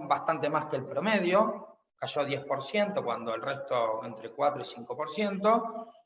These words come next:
Este, esa figura de caída abrupta y, y, y que, y que s-, y recuperó relativamente rápido, pasó en todos los países, ¿sí? Eh,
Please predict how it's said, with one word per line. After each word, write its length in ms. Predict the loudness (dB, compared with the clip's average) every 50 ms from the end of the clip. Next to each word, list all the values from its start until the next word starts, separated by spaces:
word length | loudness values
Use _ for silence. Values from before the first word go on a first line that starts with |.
| _ _ _ _ 0
Este, 380 | 0 0 2 2 0 0 0 -2
esa 220 | 0 4 4 4
figura 840 | 4 4 -6 -6 -4 -4 -2 0 2 2 6 10 10 12 12 10 8
de 200 | 6 2 -2 0
caída 540 | 4 4 4 4 4 0 0 4 6 8 8
abrupta 560 | 8 6 2 0 0 -2 -2 -4 -4 -4 -4
y, 60 | -4 -6 -10 _ -20 _ -12
y, 540 | -10 -10 -10 -10 -10 -12 -12 -12 -12 -14 -12
y 40 |
que, 280 | -6 -6 -6 -6 -6 -10
y 160 | -16 -18 -16 -12
que 120 | -12 -12
s-, 220 | -12 -12 -16 -20 _
y 120 | -8 -6 -6
recuperó 1000 | -4 -4 -6 -4 0 0 4 6 6 6 6 6 2 -2 -2 -8 -12 -14 -18 -12 -4
relativamente 640 | 0 2 6 6 6 6 6 4 4 4 4 2 2
rápido, 720 | 6 6 6 8 8 8 6 6 4 0 -8 -10 -6 0 2
pasó 240 | 2 2 4 2 2
en 100 | 2 4
todos 220 | 6 6 8 8
los 140 | 6 4 2
países, 640 | 2 0 0 0 -4 -8 -12 -16 -20 -20 _ _ _ _ _ _ _
¿sí? 560 | -6 -4 -2 -2 -2 -4 -8 -10 -16 -20 -20 _ _ _ _ _ _ -4
Eh, 220 | -2 -2 0 0